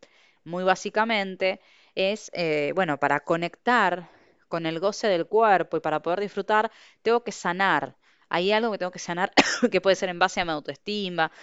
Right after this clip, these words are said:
en base a, a experiencias pasadas, alguna memoria dolorosa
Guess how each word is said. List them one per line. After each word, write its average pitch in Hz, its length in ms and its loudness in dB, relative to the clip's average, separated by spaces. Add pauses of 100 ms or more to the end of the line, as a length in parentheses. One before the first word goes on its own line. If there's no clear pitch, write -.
(260)
en 180 180 -6
base 185 320 2
a, 156 240 2
a 156 160 -2
experiencias 175 760 -6
pasadas, 175 640 2
alguna 180 300 -2
memoria 175 480 0
dolorosa 175 760 0